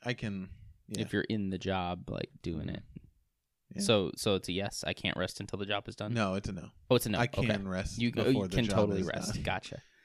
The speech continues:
Speaker 2: It is important to me that I win the respect of others.
Speaker 1: It is important, yeah.
Speaker 2: Change,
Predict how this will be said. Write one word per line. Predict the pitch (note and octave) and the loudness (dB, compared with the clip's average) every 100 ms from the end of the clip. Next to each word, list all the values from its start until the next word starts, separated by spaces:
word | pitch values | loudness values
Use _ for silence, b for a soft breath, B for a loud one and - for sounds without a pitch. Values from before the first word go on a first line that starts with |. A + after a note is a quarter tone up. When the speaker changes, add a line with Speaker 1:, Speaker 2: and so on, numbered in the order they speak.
| b b b b - | b b b b 6
Speaker 2:
It | C#3+ | 8
is | F3 | 8
important | E3+ D3 C#3+ C3+ B2+ - | 8 8 6 6 4 2
to | A#2 | 4
me | G#2+ F#2+ F2+ E2+ | 4 4 2 0
that | E2+ G#2+ | 2 4
I | G#2 | 6
win | G2 G#2+ G#2 | 4 2 4
the | G2+ | 2
respect | F#2 - F#2+ F2 - | 2 2 2 2 0
of | E2 | -4
others. | D2+ - - - - - _ _ _ A3 | -4 -4 -8 -6 -6 -6 _ _ _ -6
Speaker 1:
It | |
is | F3+ | -4
important, | G2 G#2+ F2 G#2+ | -4 -6 -6 -4
yeah. | G2 - - - _ _ B B B B _ | -6 -8 -18 -20 _ _ B B B B _
Speaker 2:
Change, | - F3+ D#3+ G2+ C#3 - | 2 6 6 4 0 -4